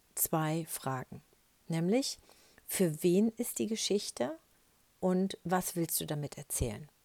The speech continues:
Das sind die ganz, ganz wichtigen Fragen für deinen roten Faden. Für wen ist diese Geschichte und was will, willst du damit erzählen? Und das bereu-,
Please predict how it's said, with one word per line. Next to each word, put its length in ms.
Das 160
sind 160
die 80
ganz, 400
ganz 320
wichtigen 360
Fragen 520
für 160
deinen 220
roten 280
Faden. 320
Für 400
wen 280
ist 200
diese 180
Geschichte 640
und 240
was 300
will, 180
willst 300
du 40
damit 360
erzählen? 580
Und 240
das 180
bereu-, 380